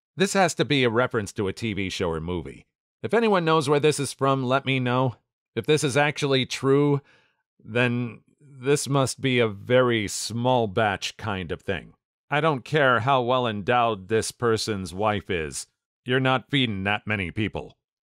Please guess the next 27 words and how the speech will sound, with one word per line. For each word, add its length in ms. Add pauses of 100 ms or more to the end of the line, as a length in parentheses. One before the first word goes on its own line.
(300)
Story 320
forty-six. 720 (400)
Third-party 500
booking 400
sites 380
for 160
hotels 580
save 380
you 220
no 300
money. 420 (340)
Might 240
even 240
cost 340
more. 380 (380)
They're 160
all 100
generally 640
owned 200
by 180
Expedia, 760
too, 400
even 260
though 140
they're 160
different 380
names. 420